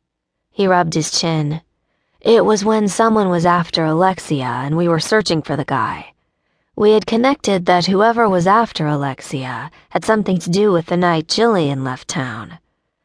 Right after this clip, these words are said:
I researched all of the crimes and nine one one calls that came in that night."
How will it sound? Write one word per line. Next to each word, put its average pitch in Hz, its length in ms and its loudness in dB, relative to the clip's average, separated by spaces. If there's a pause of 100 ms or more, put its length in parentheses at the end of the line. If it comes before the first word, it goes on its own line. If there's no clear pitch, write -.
(140)
I 175 120 -2
researched 180 540 0
all 175 200 2
of 147 80 -4
the 160 80 -2
crimes 180 480 0
and 156 100 2
nine 170 240 2
one 156 160 0
one 214 260 0
calls 135 440 -4
that 165 140 -4
came 190 200 0
in 220 160 2
that 135 220 -6
night." - 500 -12